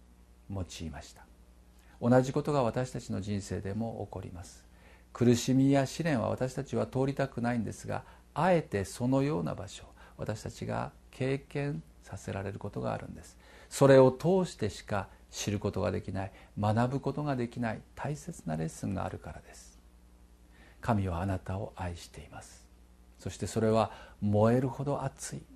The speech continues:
情熱に満ちたものです。今もあなたを愛し続け、あなたを慕い求めています。神の心は愛に病み、愛に傷ついた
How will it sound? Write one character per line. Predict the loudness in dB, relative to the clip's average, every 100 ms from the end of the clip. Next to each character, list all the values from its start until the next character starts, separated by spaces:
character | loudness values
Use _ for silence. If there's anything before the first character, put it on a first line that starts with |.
| -2
情 | 4 6 6
熱 | 2 0
に | 2 4
満 | 2
ち | 0
た | -6 -4
も | -4
の | -8
で | -12
す。 | -16 -20 -20 -12 4
今 | 6 8 10
も | 8 6 0
あ | 0
な | 2
た | 0 -2
を | -2 4
愛 | 6 6
し | 4 -6
続 | -6 -6 -2
け、 | -2 -2 -8 -2 4
あ |
な | 6 6
た | 4 2
を | 2
慕 | -2 2 4 6
い |
求 | 4 4 4
め | 4
て | 2 -2
い |
ま | -4
す。 | -10 -14 -16 2
神 | 8 10
の | 10 8
心 | 6 8 10 10
は | 8 8
愛 | 8 10 10
に | 10 10
病 | 10 8 6
み、 | 4 0 6
愛 | 8 10
に | 8 6
傷 | 4 0 -2
つ | -2 0
い | 0
た | -2 -8